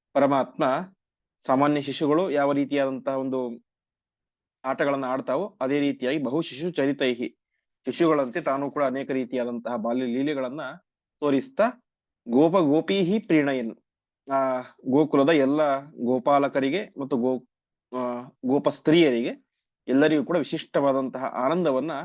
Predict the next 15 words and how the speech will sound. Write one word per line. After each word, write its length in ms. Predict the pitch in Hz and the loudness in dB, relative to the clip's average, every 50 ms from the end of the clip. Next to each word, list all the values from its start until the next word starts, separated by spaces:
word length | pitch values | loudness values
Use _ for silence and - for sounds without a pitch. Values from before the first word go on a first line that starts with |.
| 190 - _ _ | -12 -18 _ _
ನೀಡ್ತಾ 380 | - 147 147 135 117 - 117 117 | -2 0 2 0 2 2 2 4
ಇದ್ದ. 220 | 127 131 113 98 95 - - _ _ _ _ _ _ _ _ _ _ _ _ _ _ _ _ _ _ _ _ | 4 4 2 0 -4 -6 -8 _ _ _ _ _ _ _ _ _ _ _ _ _ _ _ _ _ _ _ _
ಅಷ್ಟು 220 | - 139 - - 170 | -12 -12 0 2 4
ಮಾತ್ರ 320 | 160 156 147 147 - 143 | 4 4 2 0 2 2
ಅಲ್ಲ, 240 | 139 135 135 139 151 175 202 208 _ _ _ _ _ _ _ _ _ _ - | 4 4 4 2 0 -2 -2 -4 _ _ _ _ _ _ _ _ _ _ -2
ವತ್ಸಾನ್ 680 | 131 143 139 _ - - 185 170 165 175 190 196 180 | -2 -2 -2 _ -2 2 2 4 4 4 2 0 -2
ಧೇನುಶ್ಚ 600 | 135 139 143 147 156 175 190 185 185 - _ - | -2 0 2 2 2 2 0 -2 -6 -12 _ 0
ರಕ್ಷನ್, 500 | 180 143 139 - - - 147 120 113 - _ _ _ _ _ _ _ _ _ _ _ _ _ _ _ _ _ _ _ | 0 0 0 -2 -4 -4 -4 -4 -4 -6 _ _ _ _ _ _ _ _ _ _ _ _ _ _ _ _ _ _ _
ಕರುಗಳನ್ನ 560 | _ - 151 156 175 160 160 147 139 131 135 147 175 208 208 _ _ _ 143 | _ 2 4 4 6 4 4 2 2 0 -2 -4 -6 -6 -8 _ _ _ -2
ಮತ್ತು 600 | 160 151 151 _ - 220 247 277 262 269 - - 127 | -2 -2 -4 _ 2 2 2 2 0 -6 -6 -2 0
ಧೇನು, 340 | 123 143 156 175 165 135 117 - - _ _ _ | 4 6 6 6 6 4 2 0 -6 _ _ _
ಧೇನು 240 | 131 139 147 143 143 | 2 2 4 4 2
ಅಂತ 140 | 135 120 - | 0 0 0
ಹೇಳಿದ್ರೆ 380 | 151 170 214 240 - - _ _ _ _ _ _ _ - | 0 0 0 -2 -4 -8 _ _ _ _ _ _ _ -10
ಹಸುಗಳು, 460 | 160 156 139 - 180 127 110 98 | -10 -8 0 2 4 4 4 2